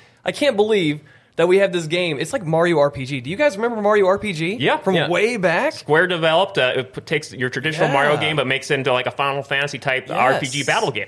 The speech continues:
Speaker 1: Same thing here. So the craziest thing is, like, you, you basically walk around like a R P G, but then when you find an enemy,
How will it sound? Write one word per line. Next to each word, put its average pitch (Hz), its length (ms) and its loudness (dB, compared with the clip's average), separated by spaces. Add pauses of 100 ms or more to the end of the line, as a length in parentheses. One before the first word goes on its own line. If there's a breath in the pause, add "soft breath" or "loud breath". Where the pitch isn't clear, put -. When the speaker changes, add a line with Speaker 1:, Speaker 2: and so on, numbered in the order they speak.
Speaker 1:
Same 170 420 -6
thing 180 220 -4
here. 156 400 -2
So 156 380 2
the 151 120 -6
craziest 185 400 -2
thing 180 200 -2
is, 147 180 -4
like, 139 240 0
you, 151 200 -6
you 156 120 -6
basically 202 260 0
walk 170 260 2
around 160 220 0
like 147 120 0
a 131 60 -4
R 139 160 0
P 135 140 -8
G, 143 240 -4
but 131 200 -6
then 131 180 -2
when 131 100 -6
you 139 100 -4
find 151 260 -2
an 131 80 -6
enemy, 139 500 -2